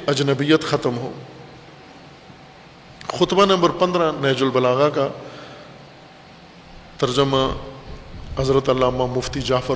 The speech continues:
حسین رحمۃ اللہ علیہ آپ کے گھروں میں موجود ہے۔ وَمِنْ كَلَامٍ لَهُ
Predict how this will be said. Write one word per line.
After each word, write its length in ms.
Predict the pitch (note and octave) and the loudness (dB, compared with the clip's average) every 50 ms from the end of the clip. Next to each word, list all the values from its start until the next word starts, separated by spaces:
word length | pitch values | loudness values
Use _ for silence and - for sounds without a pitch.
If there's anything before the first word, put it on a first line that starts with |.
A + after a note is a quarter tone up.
| B2 B2 | -2 -2
حسین 360 | - - C#3 B2 B2 B2 B2+ C3+ - - C3 | -2 -4 -4 -6 -6 -8 -10 -14 -12 -10 -10
رحمۃ 240 | B2 - - C#3 - - | -10 -8 -8 -6 -6 -4
اللہ 180 | B2 A#2+ B2 | -4 -2 -2
علیہ 360 | B2 - - A#2+ C3 C#3 D#3+ G3 - - - - - - - - - - - - - - - - - - - - - | -2 -2 0 2 2 2 2 0 -4 -10 -14 -16 -18 -18 -20 -20 -20 -20 -20 -20 -20 -20 -20 -20 -20 -20 -14 -4 -4
آپ 200 | C3 B2 - - | -4 -2 -2 -2
کے 60 | C#3 B2 | -2 -2
گھروں 200 | B2+ A#2 C3 C#3 | -2 -2 -2 -2
میں 120 | C#3 C3+ C3 | -2 -2 -2
موجود 420 | B2+ B2 B2 A#2+ A#2 C3+ C3 B2 | 0 0 0 0 0 0 -2 -2
ہے۔ 120 | A#2+ C3 - - - - - - - - - - - - - - - - - - - - - - - - - - - - - - - - - - - - - - - - - - - - - - - - - C3 | -4 -6 -6 -8 -10 -14 -18 -18 -20 -20 -20 -20 -20 -20 -20 -20 -20 -20 -20 -20 -20 -20 -20 -20 -20 -20 -20 -20 -18 -18 -18 -18 -20 -20 -18 -16 -16 -14 -14 -16 -18 -18 -18 -20 -20 -18 -18 -18 -18 -6 0 2
وَمِنْ 300 | C#3+ C#3 D3+ D3+ D3 D3 - | 4 4 4 2 2 4 4
كَلَامٍ 400 | D3+ C#3 C#3+ D3 D#3 D#3+ E3 E3 | 4 6 8 6 6 6 4 2
لَهُ 460 | D#3+ D#3 C#3 C#3 B2+ C3 D3 D#3+ | 2 4 6 6 6 6 6 4